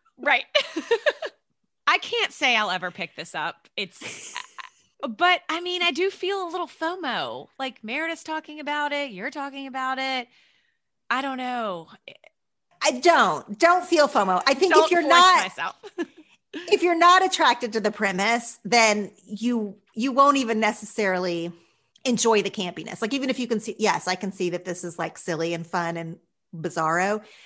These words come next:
Speaker 2: But, like, if you're not into it, like, if you're not piqued by it being called mermaid horror, then you're not gonna be
Speaker 1: No.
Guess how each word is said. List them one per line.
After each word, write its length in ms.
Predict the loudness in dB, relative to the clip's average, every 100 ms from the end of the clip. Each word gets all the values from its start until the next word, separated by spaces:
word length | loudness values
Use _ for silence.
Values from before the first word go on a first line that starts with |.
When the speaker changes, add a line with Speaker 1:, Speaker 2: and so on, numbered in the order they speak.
| -20 _ _ _
Speaker 2:
But, 100 | -2
like, 180 | 0 2
if 100 | 0
you're 100 | -2
not 240 | 2 4 4
into 640 | 0 -2 0 2 2 0
it, 340 | -4 -4 -6 -2
like, 140 | -2 0
if 100 | -2
you're 100 | 2
not 260 | 4 4 -2 -14
piqued 380 | -4 -2 -4 0
by 380 | 2 2 0 0
it 180 | 0 -2 -12 _ _ _ _ -4
being 180 | -4 2
called 260 | 2 2
mermaid 300 | 0 0 0
horror, 260 | 2 2 2
then 200 | 2 2
you're 120 | 0
not 240 | 2 0
gonna 140 | -2 -4
be 120 | -4
Speaker 1:
No. 220 | -4 -6